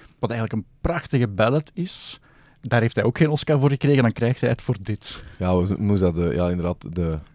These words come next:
Speaker 2: het goed maken dingen. Want ik geloof dat hij hem één keer verloren heeft, ook van Shrek, denk ik, hè. Ik geloof
Speaker 1: De,
Speaker 2: één
Speaker 1: de
Speaker 2: Oscar heeft hem verloren van, eh,
Speaker 1: Ja, de
Speaker 2: van de Sh-,
Speaker 1: Oscar voor
Speaker 2: eh,
Speaker 1: beste
Speaker 2: zie-,
Speaker 1: animatiefilm.
Speaker 2: van, ja.
Speaker 1: Ja.
Speaker 2: Ja, wat ook natuurlijk, eh, ja, want dat is, ik, ik weet, dat is,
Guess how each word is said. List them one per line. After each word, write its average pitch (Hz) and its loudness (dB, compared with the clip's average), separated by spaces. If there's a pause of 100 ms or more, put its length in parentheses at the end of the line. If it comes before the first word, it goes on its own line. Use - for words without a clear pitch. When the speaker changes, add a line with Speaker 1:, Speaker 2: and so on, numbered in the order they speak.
Speaker 2:
het - -6
goed 113 4
maken 87 0
dingen. 87 0
Want 92 0
ik 101 -2
geloof 113 4
dat 117 4
hij 107 0
hem 117 2
één 139 4
keer 127 2
verloren 107 4
heeft, 120 0
ook - -4
van 98 2
Shrek, 98 -2
denk 82 -2
ik, - -10
hè. 107 -2 (720)
Ik - -20
geloof 113 4
Speaker 1:
De, - -8
Speaker 2:
één 131 6
Speaker 1:
de 127 4
Speaker 2:
Oscar - 4
heeft 120 8
hem 104 -2
verloren 101 4
van, 90 2
eh, 85 2
Speaker 1:
Ja, 104 2 (140)
de 139 0
Speaker 2:
van 98 4
de 95 2
Sh-, - 0
Speaker 1:
Oscar 147 2
voor 135 6
Speaker 2:
eh, 107 -2
Speaker 1:
beste 131 2
Speaker 2:
zie-, - 2
Speaker 1:
animatiefilm. 127 2
Speaker 2:
van, 120 4
ja. 98 4
Speaker 1:
Ja. 104 -2 (540)
Speaker 2:
Ja, 117 8
wat 127 8
ook 139 4
natuurlijk, 135 0
eh, 123 2 (920)
ja, 123 4
want 143 6
dat 135 2
is, 143 0
ik, 135 -2
ik 120 -4
weet, 139 4
dat 131 -4
is, 139 0